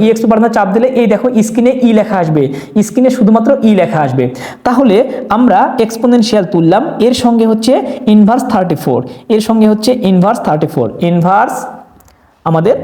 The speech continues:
থার্টি ফোর তুলতে হবে। ইনভার্সের মানটা কিভাবে তুলবে আমি তোমাদের বলে দিলাম, যে এর জন্য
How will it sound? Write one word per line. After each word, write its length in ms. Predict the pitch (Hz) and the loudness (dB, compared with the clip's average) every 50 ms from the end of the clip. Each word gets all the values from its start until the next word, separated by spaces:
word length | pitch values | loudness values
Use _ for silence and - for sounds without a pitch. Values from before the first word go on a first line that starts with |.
| - - - | -6 -4 -2
থার্টি 280 | - 160 156 - 180 156 - | -2 -2 0 -2 -4 -4 -2
ফোর 140 | 190 208 - - - - | -4 -4 -4 -6 -6 -4
তুলতে 220 | 175 160 156 139 123 | -4 -2 0 -2 -2
হবে। 160 | 117 113 110 - - - - - - - - _ _ _ _ _ _ _ _ _ _ - - - - - - 220 | -2 -2 -4 -4 -8 -12 -14 -16 -16 -20 -20 _ _ _ _ _ _ _ _ _ _ -20 -20 -20 -20 -2 0 2
ইনভার্সের 360 | 226 220 208 233 233 - 233 220 208 | 4 4 4 2 2 0 0 0 0
মানটা 180 | 202 202 240 214 | 0 0 -2 0
কিভাবে 220 | 214 202 208 214 220 220 | 0 0 2 2 2 2
তুলবে 160 | 233 233 247 233 | 2 2 2 2
আমি 80 | 214 226 | 2 2
তোমাদের 200 | 220 208 214 190 160 | 4 2 2 2 2
বলে 120 | 170 175 175 180 | 2 0 0 2
দিলাম, 160 | 185 208 262 269 208 | 0 0 2 2 0
যে 40 | 233 190 180 190 | 0 2 2 0
এর 60 | 196 185 | 2 2
জন্য 120 | 208 208 | 2 2